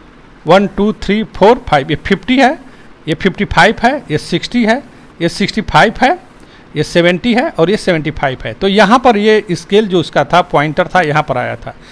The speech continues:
It means air में इसकी value कितनी होगी? That is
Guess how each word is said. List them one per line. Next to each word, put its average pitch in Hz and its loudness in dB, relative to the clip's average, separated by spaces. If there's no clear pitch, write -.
It 170 0
means 220 0
air 202 6
में 226 0
इसकी 214 -2
value 180 4
कितनी 214 -2
होगी? 202 2
That 156 2
is 330 0